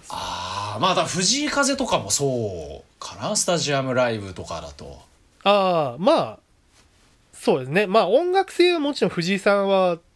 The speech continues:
Speaker 2: かなり得意な方ですけど、
Speaker 1: でもやっぱなんかその、ね、スタイルとしてのその人、<laughs> なんてこう、
Speaker 2: うん、
Speaker 1: 柔らかさというか。
Speaker 2: 人当たりの良さとか、柔らかさ。
Speaker 1: うん。
Speaker 2: まさに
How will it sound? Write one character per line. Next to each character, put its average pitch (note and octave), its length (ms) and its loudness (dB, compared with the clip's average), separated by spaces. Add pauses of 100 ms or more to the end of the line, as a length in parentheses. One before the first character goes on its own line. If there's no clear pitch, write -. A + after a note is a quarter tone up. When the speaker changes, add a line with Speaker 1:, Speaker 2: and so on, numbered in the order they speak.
(140)
Speaker 2:
か A3 160 4
な D3+ 60 0
り C3 40 -4
得 F3+ 260 0
意 C3+ 80 -2
な A2+ 120 -6
方 C3 240 -2
で C#3 80 0
す - 100 -12
け - 120 0
ど、 E4 340 0
Speaker 1:
で C#4 80 -6
も C#4 60 4
や C#4+ 40 2
っ - 20 -2
ぱ - 60 -2
な G#3 120 2
ん F3+ 40 -10
か - 80 -6
そ - 120 -6
の、 G2+ 120 -8 (260)
ね、 E3+ 320 -4 (280)
ス - 140 2
タ A#3 120 2
イ A#3 100 2
ル A3 120 2
と A3 100 2
し - 80 2
て F#3+ 80 2
の A#2+ 80 -4
そ F3 120 -2
の E3 60 -10
人、 - 200 0 (100)
<laughs> - 80 -14
な E3+ 160 -2
ん - 40 -8
て - 60 -10
こ E3+ 120 -14
う、 E3+ 100 -2
Speaker 2:
う - 40 2
ん、 - 20 4
Speaker 1:
柔 A#3+ 80 4
ら D#3+ 100 4
か F3 100 2
さ - 0 -
と - 40 2
い - 0 -
う G3 80 8
か。 - 0 -
Speaker 2:
人 F#3 100 6
当 - 0 -
た F#3+ 120 6
り F3+ 40 2
の F3+ 60 2
良 F3+ 80 4
さ - 160 0
と D3 80 0
か、 C#3 120 0 (220)
柔 C#3+ 60 -2 (180)
ら - 140 -2
か - 80 0
さ。 F2 140 -6
Speaker 1:
う - 20 -8
ん。 - 220 -10 (520)
Speaker 2:
ま C4 120 4
さ F#3+ 120 2
に A2+ 160 -10